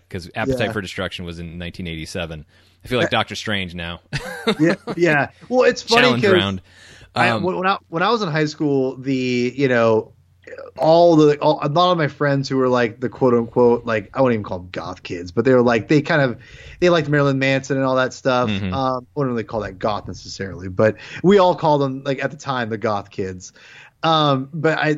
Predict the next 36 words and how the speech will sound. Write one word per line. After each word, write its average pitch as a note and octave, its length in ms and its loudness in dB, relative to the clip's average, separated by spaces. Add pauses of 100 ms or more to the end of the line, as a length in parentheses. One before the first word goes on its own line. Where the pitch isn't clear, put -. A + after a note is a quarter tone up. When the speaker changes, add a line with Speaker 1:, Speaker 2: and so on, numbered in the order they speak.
(120)
Speaker 2:
I, D3 320 -2
I D#3 40 4
knew D3+ 200 4
girls C#3 400 4
who C3+ 220 -4
literally C3 520 2
wore A#2 300 2
that A2 180 -6
same A2 220 -8
outfit, - 420 -16 (240)
minus D3+ 540 0
the B2+ 80 -6
hat. F2+ 240 -12 (120)
Like, C#3 260 0
Speaker 1:
Yeah. A#2+ 120 -2
Speaker 2:
literally D3 240 6
was, B2+ 220 -4
like, B2 100 -12
that's C#3+ 180 -4
what B2+ 120 -8
they A2 100 -6
wore. F2+ 300 -14
<laughs> - 40 -12 (580)
Speaker 1:
Yeah, A#3+ 200 6
Speaker 2:
That's - 80 2
Speaker 1:
no, - 100 6
I D3 40 2
Speaker 2:
like - 40 4
Speaker 1:
mean, D3+ 140 0
I, D#3 360 0
I C3 160 -4 (460)
grew, B2+ 320 4
I A#2+ 240 -4
mean, A#2+ 140 -2
I A#2+ 300 -2
am A#2+ 580 -2